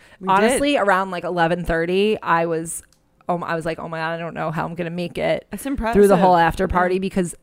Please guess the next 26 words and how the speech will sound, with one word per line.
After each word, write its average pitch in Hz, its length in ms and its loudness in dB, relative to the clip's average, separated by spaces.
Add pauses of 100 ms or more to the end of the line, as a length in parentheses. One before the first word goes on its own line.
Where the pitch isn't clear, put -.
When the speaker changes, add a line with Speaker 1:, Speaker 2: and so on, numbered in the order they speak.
(200)
Speaker 2:
we - 300 -4
had 190 100 0
Speaker 1:
We 160 60 -8
Speaker 2:
literally 175 380 4
Speaker 1:
had 170 80 -2
the 196 40 0
Speaker 2:
been 190 100 4
Speaker 1:
whole 190 140 4
day. 165 80 -6
Speaker 2:
doing 185 300 4
this 165 140 -6
the - 100 -4
whole 170 120 0
day, 165 220 0
and 156 140 -6
also 165 260 -6
my 170 160 -8
feet - 460 -16 (540)
just - 440 -16 (340)
were 151 500 -8 (480)
unable 147 600 -4
to 214 80 -6
Speaker 1:
Yeah, 175 180 0
Speaker 2:
move 170 100 -2
Speaker 1:
I 185 120 2
Speaker 2:
anymore. 220 160 6